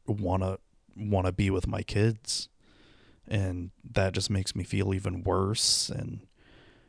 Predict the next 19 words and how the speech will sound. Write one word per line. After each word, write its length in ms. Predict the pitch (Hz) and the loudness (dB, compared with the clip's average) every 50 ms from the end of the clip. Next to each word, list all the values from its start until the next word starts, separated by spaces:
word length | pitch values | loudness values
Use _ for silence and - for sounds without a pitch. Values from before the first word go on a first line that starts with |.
| _ _ _ _ _ _ _ - | _ _ _ _ _ _ _ -4
you 120 | 104 107 | -2 0
know, 100 | 98 92 | 2 2
not 320 | 92 95 95 95 95 - | 4 4 4 4 2 2
wanting 260 | 98 98 95 95 92 90 | 2 2 2 2 2 0
to 100 | 90 95 | -2 0
be 120 | - 101 95 | 0 0 0
with 140 | 95 - - | 2 0 0
my 120 | - - | -2 -4
kids 480 | - - - 107 107 110 110 107 - - | -2 0 2 4 4 4 4 2 -2 -2
just 240 | - 101 - - | 0 4 6 6
spirals 520 | - - - 98 92 92 95 98 98 98 95 | 6 6 6 4 4 4 4 2 0 0 -2
me 120 | 110 101 | -2 -2
down 340 | 98 98 92 95 98 98 98 | 0 0 0 0 2 0 0
into 320 | 98 95 98 - - 101 | 0 -2 -2 0 0 2
a 60 | 98 95 | 2 0
deeper 480 | 95 - 104 104 101 - 107 101 101 | 0 0 0 2 4 4 2 2 2
and 120 | 101 98 95 | 0 -2 -2
deeper 360 | - 101 101 - 101 101 - | -2 -2 0 0 -2 -2 2
hole. 520 | - 113 117 120 123 131 131 131 127 123 | 6 8 8 8 8 8 6 6 4 2